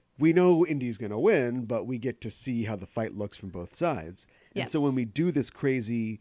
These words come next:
Speaker 1: you know, jumping through buildings and shooting at guys in, in the village, all those guys we st-, we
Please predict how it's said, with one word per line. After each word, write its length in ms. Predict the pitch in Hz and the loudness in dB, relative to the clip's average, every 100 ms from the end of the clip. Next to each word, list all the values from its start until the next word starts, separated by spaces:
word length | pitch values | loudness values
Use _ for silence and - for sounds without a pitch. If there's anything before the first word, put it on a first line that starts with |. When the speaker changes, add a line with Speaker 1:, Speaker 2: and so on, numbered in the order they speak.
| _ - _ _ 135 | _ -20 _ _ -4
Speaker 1:
you 80 | 117 | -4
know, 100 | 95 | -2
jumping 380 | 127 110 117 | -2 -2 -2
through 180 | - 117 | -2 -4
buildings 640 | 107 113 113 110 101 104 98 | -2 0 0 0 -2 -4 -6
and 140 | 90 | -6
shooting 320 | - 120 113 | -2 -2 -2
at 80 | 104 | -4
guys 320 | 104 98 98 | -4 -4 -4
in, 140 | 101 95 | -8 -10
in 160 | 107 | -10
the 60 | 95 | -6
village, 540 | 220 214 107 98 - - _ _ - | -2 0 0 -4 -8 -18 _ _ -2
all 160 | 202 208 | 2 4
those 180 | 185 117 | 4 2
guys 640 | 190 175 101 101 98 - _ _ | 0 0 -4 -6 -6 -8 _ _
we 120 | 147 139 | -4 -2
st-, 260 | - - | -4 -6
we 120 | 156 | -8